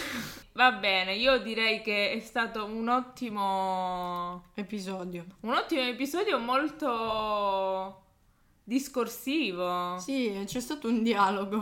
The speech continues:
Speaker 2: <laughs>
Speaker 1: C'è stato un dialogo. Iniziamo top e flop. I top, i miei top sono strani. Vidal,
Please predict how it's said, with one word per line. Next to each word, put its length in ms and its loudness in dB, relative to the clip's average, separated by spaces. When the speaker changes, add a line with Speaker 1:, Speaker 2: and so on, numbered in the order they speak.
Speaker 2:
<laughs> 140 2
Speaker 1:
C'è 140 2
stato 320 2
un 140 -2
dialogo. 800 0
Iniziamo 540 -2
top 260 -2
e 60 -4
flop. 880 -2
I 160 -8
top, 360 2
i 60 -2
miei 180 -4
top 240 -4
sono 300 -8
strani. 680 -6
Vidal, 960 4